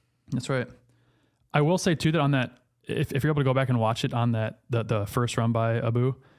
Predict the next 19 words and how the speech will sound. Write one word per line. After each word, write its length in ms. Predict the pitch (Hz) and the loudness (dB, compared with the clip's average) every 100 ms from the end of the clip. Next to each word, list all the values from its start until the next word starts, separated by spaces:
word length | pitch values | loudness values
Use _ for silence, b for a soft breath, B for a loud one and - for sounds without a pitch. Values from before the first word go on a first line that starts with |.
| b b | b b
um, 380 | 120 110 104 101 _ _ _ _ _ _ _ _ _ _ _ _ _ _ - - | -4 -2 -2 -4 _ _ _ _ _ _ _ _ _ _ _ _ _ _ -12 -4
who 80 | 131 | -2
was 200 | 107 - | -2 -4
it? 120 | - | -4
It 60 | 127 | -2
was, 280 | 120 - | -2 -2
uh, 160 | - 107 | -4 -4
Steve 260 | - 151 160 | -2 -2 0
O'Klotz. 580 | 160 135 117 123 - - - | 0 0 0 -2 -6 -8 -10
Steve 240 | - 175 226 | -4 0 0
O'Klotz 400 | 190 143 151 - | 2 0 0 -2
and 320 | 127 123 117 | -2 -2 -2
Easton 280 | 147 - 131 | -2 0 0
Dean 140 | 127 | 0
are 40 | 120 | 0
the 80 | 113 | 0
ones 200 | 123 117 | 0 -2
that, 40 | |
like, 220 | 107 101 | -4 -6